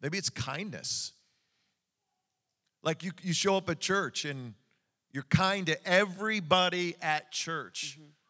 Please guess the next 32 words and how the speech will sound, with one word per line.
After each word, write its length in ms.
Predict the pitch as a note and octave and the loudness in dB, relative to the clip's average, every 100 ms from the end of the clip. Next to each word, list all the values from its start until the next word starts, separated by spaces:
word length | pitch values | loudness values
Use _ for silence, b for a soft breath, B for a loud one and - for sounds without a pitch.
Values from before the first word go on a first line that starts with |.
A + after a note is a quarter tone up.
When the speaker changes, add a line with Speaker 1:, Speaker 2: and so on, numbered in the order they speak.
| - | -8
Speaker 1:
You 80 | C3+ | 0
go 140 | G3 | 0
to 60 | F3 | 2
work 340 | F#3+ F#3 - | 2 2 0
and 100 | E3 | -4
you, 100 | D#3+ D3+ | -4 0
maybe 220 | F3+ F#3 | -2 0
you're 120 | E3+ | -6
kind 560 | - - F3 F#3+ G3 F3+ | -6 -4 0 0 0 -2
at 140 | D#3+ | -2
work. 440 | D#3+ F#3+ D#3 - | -2 2 0 0
Maybe, 300 | D3 E3 E3+ - B B | 0 0 -2 -4 B B
maybe 160 | E3+ F#3 | 0 0
on 60 | |
the 80 | F3 | 2
ball 200 | F#3 G3 | 4 4
field, 220 | F#3+ F3 | 2 -4
you're 120 | D3+ | -4
kind 400 | - E3 F3+ F#3 | -2 2 2 2
on 80 | F3+ | -2
the 60 | E3 | 0
ball 260 | E3+ F#3 | 2 2
field 200 | F3+ E3+ | 2 0
or 120 | C#3+ D3+ | 2 2
on 120 | E3+ | 0
your 120 | F3+ | -2
campus. 340 | - F#3+ D#3+ | -2 -2 -4
But 140 | - D#3+ | -6 -6
then 100 | F3+ | -6
you 80 | E3+ | -2
come 160 | F3+ | 0
home, 680 | D3+ G#3+ C4+ A3 E3+ F3+ F#3+ | 4 6 6 4 2 -2 -6